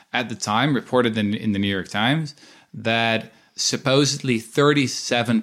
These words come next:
people had watched her, you know, being stalked by her assailant in the streets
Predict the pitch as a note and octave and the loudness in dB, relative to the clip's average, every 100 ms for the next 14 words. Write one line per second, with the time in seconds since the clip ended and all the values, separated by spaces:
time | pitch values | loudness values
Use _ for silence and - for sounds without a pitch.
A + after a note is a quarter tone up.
0 | - - A#2+ A#2+ A#2 A2 A2 - - G#2 | -2 -4 -4 0 0 0 -4 -10 -4 -4
1 | - G2+ G2+ A#2 - - D#3+ G3+ B3+ - | -6 -6 -2 -2 -6 -6 -2 0 -2 -6
2 | _ - _ - G#2 G#2 B2 C3 A2+ G#2+ | _ -20 _ -8 -4 0 0 0 2 2
3 | - - - A2+ E3 F#3 C3 A2+ G#2 G2 | 0 -2 0 2 0 -4 -10 -2 0 0
4 | F#2 G2+ F#2+ - G#2+ B2+ E3 G3+ - - | -2 -4 -4 -2 0 0 0 -4 -6 -10
5 | A#2+ G#2 F#2+ - D#3+ A3 - | -4 -4 -6 -2 -2 -2 -8